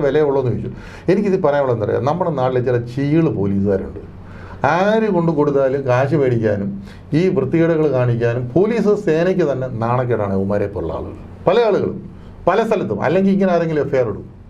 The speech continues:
അറ്റ്ലീസ്റ്റ് ഒന്ന് വിളിച്ചു ചോദിക്കില്ല. ഒരു എഫ് ഐ ആർ ഇടാൻ നേരം നിങ്ങളുടെ പ്രതി ഭാഗത്ത് വിളിച്ചു ചോദിക്കും, "നിങ്ങൾ അതിനകത്ത് ഉണ്ടായിരുന്നോ? എന്തായിരുന്നു സംഭവം? ഞങ്ങളത് അന്വേഷിച്ചു." ഈ കോടതിയിലെ സി സി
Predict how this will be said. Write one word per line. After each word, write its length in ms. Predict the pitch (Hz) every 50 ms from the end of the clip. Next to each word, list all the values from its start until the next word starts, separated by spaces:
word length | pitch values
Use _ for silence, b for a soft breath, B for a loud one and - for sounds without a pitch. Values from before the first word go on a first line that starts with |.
| B B B B B B B B -
അറ്റ്ലീസ്റ്റ് 320 | 151 160 202 226 220 - 208
ഒന്ന് 120 | 202 196 190
വിളിച്ചു 200 | 170 175 170 170 196
ചോദിക്കില്ല. 280 | 170 143 123 117 113 131
ഒരു 60 | 147 156
എഫ് 120 | 147 - 185
ഐ 20 |
ആർ 60 | 190 185
ഇടാൻ 120 | 175 170 165
നേരം 180 | 156 156 160 151
നിങ്ങളുടെ 200 | 143 151 156 160 151 160
പ്രതി 220 | - 156 - 170 175 170 156
ഭാഗത്ത് 220 | 147 151 147 147 147
വിളിച്ചു 180 | 131 139 135 135 131
ചോദിക്കും, 240 | 120 110 110 113 113 B B B B B - 143
"നിങ്ങൾ 160 | 156 170 170 160
അതിനകത്ത് 220 | 147 156 156 139 123
ഉണ്ടായിരുന്നോ? 380 | 120 127 131 131 - 120 95 - - - - 123
എന്തായിരുന്നു 340 | 123 127 151 151 147 147 - 127
സംഭവം? 280 | 123 120 123 117 117 117 B B B B B - 123
ഞങ്ങളത് 260 | 139 147 160 160 151 143
അന്വേഷിച്ചു." 320 | 143 147 151 139 120 117 110 117
ഈ 20 | 139 113
കോടതിയിലെ 340 | 117 120 127 139 147 156 160 131
സി 60 | 135 139
സി 60 | 135